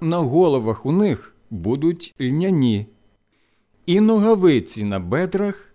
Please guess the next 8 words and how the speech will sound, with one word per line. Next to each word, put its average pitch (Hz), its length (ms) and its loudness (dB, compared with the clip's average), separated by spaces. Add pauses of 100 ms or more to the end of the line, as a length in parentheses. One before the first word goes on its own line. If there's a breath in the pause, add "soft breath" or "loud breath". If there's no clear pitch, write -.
(160)
льняні. 120 600 0 (720 soft breath)
Не 135 220 2
надягатимуть 202 880 2
нічого 185 560 2
такого, 120 560 -2 (160 loud breath)
що - 300 2
викликає 170 920 -2 (200)
піт. - 380 -8